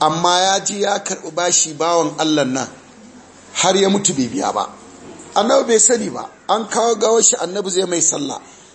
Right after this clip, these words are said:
Yana tsayawa a kan gawar zai tada sallah, sai ya tuna, sai ya tsaya. Da ya juya sai ya ce, "Jama'a,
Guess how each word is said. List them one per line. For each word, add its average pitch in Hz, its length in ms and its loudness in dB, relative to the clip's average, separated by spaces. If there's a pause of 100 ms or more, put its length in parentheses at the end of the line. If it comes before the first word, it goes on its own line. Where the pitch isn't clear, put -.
(140)
Yana 202 400 2
tsayawa 196 540 0
a 175 60 0
kan 180 240 -4
gawar 175 240 2
zai 175 200 0
tada 160 340 -2
sallah, 143 440 -4 (260)
sai - 160 0
ya 185 200 6
tuna, 190 260 2
sai 147 180 0
ya 143 60 2
tsaya. 139 340 -2 (760)
Da 123 80 0
ya 185 140 4
juya 208 340 2
sai 190 160 2
ya 180 100 4
ce, 185 200 0
"Jama'a, 165 420 0